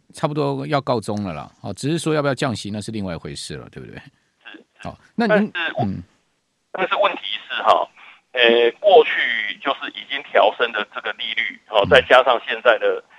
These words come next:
Speaker 2: 的升息，哈，它所产生的影响是累积性的。
Speaker 1: 对，对。
Speaker 2: 哦，因为升息最主要还是会加重家庭的这个，呃，支出的负担嘛。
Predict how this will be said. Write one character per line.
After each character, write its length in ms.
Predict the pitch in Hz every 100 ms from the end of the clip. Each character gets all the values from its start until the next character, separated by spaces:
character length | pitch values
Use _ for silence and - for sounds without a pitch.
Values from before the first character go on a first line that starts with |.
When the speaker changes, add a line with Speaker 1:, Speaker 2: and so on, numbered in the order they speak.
| _ _
Speaker 2:
的 120 | 104
升 100 | 127 120
息， 280 | - - -
哈， 260 | 101 87 -
它 240 | 156 156 160
所 220 | 139 156
产 200 | 107 92
生 100 | 117
的 60 | -
影 140 | 107
响 140 | - -
是 60 | 110
累 100 | 156
积 220 | - _ _ _
性 100 | - _
的。 80 | _
Speaker 1:
对， 240 | 113 82 78
对。 100 | - -
Speaker 2:
哦， 160 | 110
因 60 | 190
为 180 | 214 180
升 80 | 208 208
息 180 | 214 -
最 140 | 180 139
主 100 | 101 107
要 140 | 127
还 160 | - 101
是 80 | 101 113 107 104 _ _ _
会 240 | - 123 113
加 180 | 127 117
重 300 | 117 123 104 101
家 200 | 120 113
庭 180 | 113 104 95
的 240 | 101 95 98 120
这 60 |
个， 360 | 107 101 101 104
呃， 80 | 104 92 -
支 120 | 120 -
出 160 | 120
的 120 | 107
负 200 | 98 110 95
担 180 | 90 90
嘛。 180 | 85